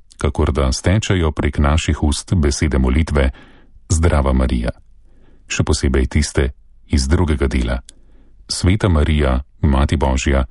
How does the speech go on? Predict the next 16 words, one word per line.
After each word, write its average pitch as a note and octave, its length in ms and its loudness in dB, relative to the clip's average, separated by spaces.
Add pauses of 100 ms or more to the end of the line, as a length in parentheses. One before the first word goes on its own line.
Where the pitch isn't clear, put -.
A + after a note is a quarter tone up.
(540)
prosi E2+ 440 0
za D#2 180 2
nas C2+ 260 0
grešnike, - 600 -2 (500)
zdaj C2+ 480 0 (200)
in E2 140 2
ob C#2+ 120 -2
naši C2 500 0
smrtni - 580 0
uri. C2 260 -2 (2500)
Mati F2 440 2
ne C#2+ 160 2
more C#2+ 280 2
biti C#2 280 -2
brez C2 280 0
sočutja. - 580 -2